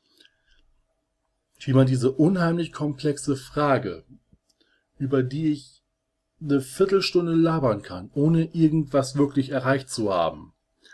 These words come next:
das einfach darauf beziehen, so auf dieses kleine Stückchen Fleisch zwischen den Beinen eines Mannes oder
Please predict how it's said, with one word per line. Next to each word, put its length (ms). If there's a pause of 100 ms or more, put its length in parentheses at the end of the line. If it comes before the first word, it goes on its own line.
(540)
das 220
einfach 240 (600)
darauf 400
beziehen, 640
so 260
auf 140
dieses 300
kleine 360
Stückchen 460
Fleisch 380
zwischen 340
den 220
Beinen 260
eines 280
Mannes 340
oder 440